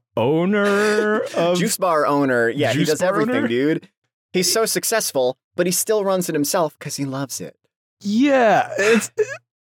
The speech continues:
Speaker 1: I, <laughs> Ernie's great.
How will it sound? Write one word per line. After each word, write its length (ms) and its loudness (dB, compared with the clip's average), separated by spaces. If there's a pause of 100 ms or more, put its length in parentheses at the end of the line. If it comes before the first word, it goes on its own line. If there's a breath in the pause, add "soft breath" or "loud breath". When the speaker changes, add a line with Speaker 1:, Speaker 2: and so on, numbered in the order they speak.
(140)
Speaker 1:
I, 360 4
<laughs> 1800 -10
Ernie's 300 2
great. 280 -2